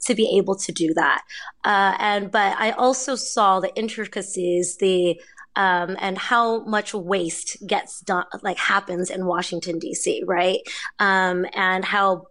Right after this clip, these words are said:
big government just really isn't, uh, how I think,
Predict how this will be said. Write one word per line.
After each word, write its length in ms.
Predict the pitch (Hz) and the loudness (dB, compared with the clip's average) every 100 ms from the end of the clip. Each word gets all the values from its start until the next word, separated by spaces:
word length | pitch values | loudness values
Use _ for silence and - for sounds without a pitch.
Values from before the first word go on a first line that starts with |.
| _ 170 | _ -2
big 280 | 226 214 | -2 -2
government 580 | 180 196 202 185 170 - | -2 -2 -2 -6 -6 -8
just 240 | 196 180 180 175 | -8 -8 -10 2
really 440 | 247 262 247 - - | 4 4 2 -2 2
isn't, 460 | 226 202 170 - - - - - - - | 2 2 -4 -4 -8 -8 -12 -14 -14 0
uh, 240 | 190 180 185 | 2 2 0
how 600 | - 208 190 185 180 185 | 0 2 4 2 0 -2
I 180 | 185 180 | -4 -8
think, 580 | 180 190 180 170 - | -8 -8 -6 -8 -12